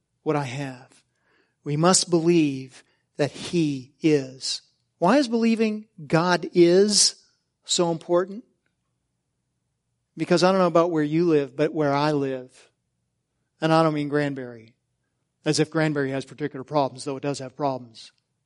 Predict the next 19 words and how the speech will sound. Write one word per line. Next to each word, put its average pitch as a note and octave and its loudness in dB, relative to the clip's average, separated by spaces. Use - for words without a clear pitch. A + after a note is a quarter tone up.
I E3+ 2
mean, E3+ 0
at C#3+ -10
my D#3 2
house, C#3 -6
in D3+ -6
my D#3+ 2
bed, C3 -2
in C#3 -8
my D3+ 0
study, C#3 0
there's D3+ 2
a D3+ 0
guy C#3 -2
who D#3 -2
is C3+ -6
prone C#3 -6
to - -6
forget. C3 -10